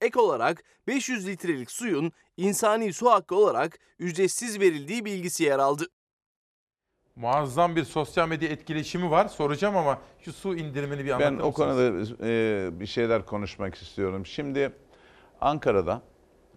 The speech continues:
Speaker 3: e, seçimden önce hatırlarsanız suyun çok pahalı olduğunu söylemiştik.
Speaker 2: Evet.
Speaker 3: Eğer hiç indirim yapılmasaydı bugün dokuz liradan fazla fiyata içecektik. Şu anda beş lira civarında. Ee, ve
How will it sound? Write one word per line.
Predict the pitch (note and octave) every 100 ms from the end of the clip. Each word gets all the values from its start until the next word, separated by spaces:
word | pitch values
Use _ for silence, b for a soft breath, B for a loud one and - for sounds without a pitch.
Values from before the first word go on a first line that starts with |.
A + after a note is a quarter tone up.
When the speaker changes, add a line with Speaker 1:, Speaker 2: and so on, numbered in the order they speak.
| -
Speaker 3:
e, | F#2+ F#2
seçimden | C3+ A#2+ B2+ B2+
önce | A#2 G#2+
hatırlarsanız | A2+ A2 A#2+ G#2 F#2 G#2+ G2
suyun | A2+ A2+
çok | - F#2 -
pahalı | F#2+ G2+
olduğunu | F#2+ E2+ E2+
söylemiştik. | E2 E2+ D#2+ D#2+ D2+ - -
Speaker 2:
Evet. | G2+ F2+ b b b -
Speaker 3:
Eğer | C3+ B2
hiç | F3 -
indirim | G#2 A#2 A2 A#2+
yapılmasaydı | C#3 B2 A#2 G2 G#2 G#2+ A2+
bugün | B2+ B2+ A2+
dokuz | B2+ A#2 C3+ A2+
liradan | G#2+ A#2
fazla | A2+ A2+ G#2 G#2+
fiyata | - G2 - F#2 - E2+ - -
içecektik. | - E2+ D2+ - C#2 - _ _
Şu | - B2+
anda | G#2+ A#2 G2
beş | G#2+ -
lira | F2 E2
civarında. | - C2+ G1+ - - _ _ _ b b b b b b b b _ _
Ee, | A2+ A2 A2 A2 G2+ - - _ - -
ve | C3+ E3